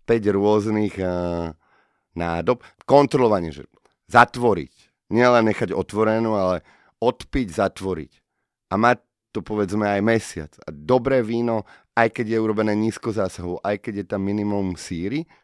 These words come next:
človek dokáže v, sám na svojej laickej predstave to pochopiť. Že dokáže pochopiť, že ako sa to víno vyvíja v čase, lebo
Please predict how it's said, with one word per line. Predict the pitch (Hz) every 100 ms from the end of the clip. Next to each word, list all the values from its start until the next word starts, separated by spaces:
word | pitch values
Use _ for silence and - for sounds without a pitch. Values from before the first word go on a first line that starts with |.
| _ _
človek | - 120 117 107
dokáže | 80 117 - 123 117 98 101
v, | 82 73 73
sám | - 123 120 107
na | 95
svojej | - 98 92
laickej | 95 110 117 113 - - 98
predstave | - 85 - - 127 139 135 _ _ _ _
to | 120
pochopiť. | - 110 - - - _ -
Že | 92 110 107
dokáže | 98 117 151 131 110
pochopiť, | 120 151 - 101
že | 107
ako | - - 123
sa | 123
to | 104 113
víno | 98 113 113 104
vyvíja | 104 104 113 113 110
v | 98
čase, | - 104 -
lebo | 85 87